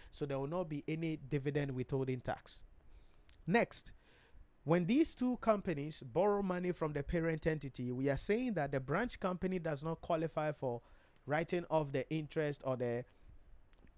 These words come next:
uh, how do we call it, the foreign exchange losses ca-, arising from the repayment of the loan note.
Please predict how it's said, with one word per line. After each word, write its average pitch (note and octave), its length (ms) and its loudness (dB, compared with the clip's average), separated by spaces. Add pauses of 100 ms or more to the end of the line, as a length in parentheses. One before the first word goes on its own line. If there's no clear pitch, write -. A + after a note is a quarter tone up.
uh, B2 440 0 (120)
how - 180 -8
do C#3+ 120 -8
we C#3+ 100 -8
call B2+ 260 -2
it, G#2 160 -4
the B2 200 4 (340)
foreign F#3 260 6
exchange D#3+ 460 -4
losses D3 460 0
ca-, - 240 -4
arising C#3+ 520 0 (360)
from C#3 260 -2
the B2+ 320 2 (160)
repayment C#3+ 560 2
of B2 140 0
the B2 100 2
loan G3+ 240 2
note. B2 240 -4